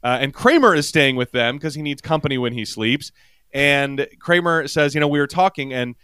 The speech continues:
your parents can't blow through their savings in New York City, not in this neighborhood. It's too low rent. So they wanna move to Florida." <laughs> And George's mom asks George, "What do you think? Should we move to Florida or stay here and sit on the money?"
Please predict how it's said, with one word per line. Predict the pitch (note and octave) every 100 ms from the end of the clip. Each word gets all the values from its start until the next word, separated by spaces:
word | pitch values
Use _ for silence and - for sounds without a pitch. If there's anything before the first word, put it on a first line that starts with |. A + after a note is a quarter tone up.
| _
your | C#3
parents | - G#3+ G3
can't | - F3 G3+ F3
blow | C#3+ E3 F#3
through | E3+ E3
their | C#3
savings | - D#3+ C3+ G#2 F#2+
in | G#2+
New | A2
York | A#2 G#2 -
City, | C#3+ G#2+
not | G#2 C3
in |
this | B2 -
neighborhood. | B2+ A2+ G2
It's | F#2 -
too | D3+ C3+
low | B2
rent. | G2+ A2 A2 - _ _ -
So | C3
they | B2+
wanna | C#3 C#3+
move | C#3
to | A#2+
Florida." | - - D#3 G3 A#2 E2+ D2+ _ _
<laughs> | D3
And | C3+ C3+ C3+ C3 C3 -
George's | C#3+ E3+ E3 D3
mom | D3 E3+ D3+
asks | B2+ C3 -
George, | A#2 C3+ F3 D3 B2
"What | D3+
do |
you | E3
think? | F3+
Should | D3
we | B2+
move | B2 D3+ F#3+
to | F#3+
Florida | - F3+ G#3+ F#3 A2 G2+ -
or | E3+ E3 B2 A#2+ _ _ -
stay | - F3 D#3+
here | - G#3+ F3 C3+ C#3+ - _ _ -
and | C#3 C#3 C#3 C3+
sit | - E3
on | D#3 D3+
the |
money?" | D3 G3+ C3+ D#2+